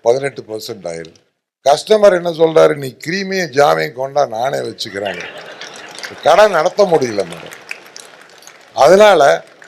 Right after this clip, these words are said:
ஒண்ணா எல்லாத்துக்கும் ஒரே மாதிரி ஜாஸ்தி பண்ணிருங்க. இல்லைன்னா இன்னொன்னு, இதே அம்மா வந்து, உங்க எம் எல் ஏ அம்மா தான் இதெல்லாம் பண்றதுங்க. அவங்க எங்க தொகுதியில இருக்காங்க. கடையில வந்துட்டு வடநாட்டுல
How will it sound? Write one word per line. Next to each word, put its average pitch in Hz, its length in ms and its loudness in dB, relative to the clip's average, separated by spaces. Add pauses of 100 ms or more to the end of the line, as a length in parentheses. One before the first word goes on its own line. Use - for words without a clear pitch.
ஒண்ணா 226 360 4
எல்லாத்துக்கும் 208 640 4
ஒரே 208 180 6
மாதிரி 185 340 0
ஜாஸ்தி 147 460 2
பண்ணிருங்க. 117 460 -6 (460)
இல்லைன்னா 131 380 -4 (180)
இன்னொன்னு, 196 520 2
இதே 170 280 6
அம்மா 156 360 2
வந்து, 131 500 -8
உங்க - 200 -12
எம் 135 140 2
எல் 180 180 4
ஏ 170 40 2
அம்மா 139 260 -2
தான் 139 200 -6
இதெல்லாம் 117 380 -10
பண்றதுங்க. 95 440 -20 (800)
அவங்க 127 220 2
எங்க 131 180 0 (100)
தொகுதியில 180 480 2
இருக்காங்க. 123 420 0 (920)
கடையில 196 500 6
வந்துட்டு 165 340 -2 (120)
வடநாட்டுல 175 680 2